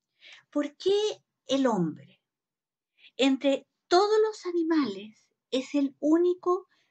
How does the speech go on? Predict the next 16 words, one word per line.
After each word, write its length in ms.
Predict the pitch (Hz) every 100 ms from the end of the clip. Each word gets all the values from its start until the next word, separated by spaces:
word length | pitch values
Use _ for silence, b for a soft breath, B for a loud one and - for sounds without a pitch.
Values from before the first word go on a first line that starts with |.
| _
capaz 440 | - 247 247 277 277
de 80 | 254
ir 340 | 254 269 277
contra 400 | - 247 240 226
sus 300 | - - 185 180
ganas, 680 | 175 190 226 262 254 262 262 - b b b
sus 320 | - 202 180
deseos, 840 | 170 175 - 254 262 240 233 247 - b b
sus 420 | - - 233 220 180
impulsos 1200 | 170 170 _ - 311 285 262 247 - 240 240 - _ _ _ _ _ _ _ _ _ _ _ _ _ _ _ _ _ _ _ _ _
y, 140 | - 202 - _
y, 160 | 190 175
y 160 | 196 175
cumplir 720 | 190 185 175 220 262 285 - -
un 220 | 247 240
deber? 380 | 190 - 180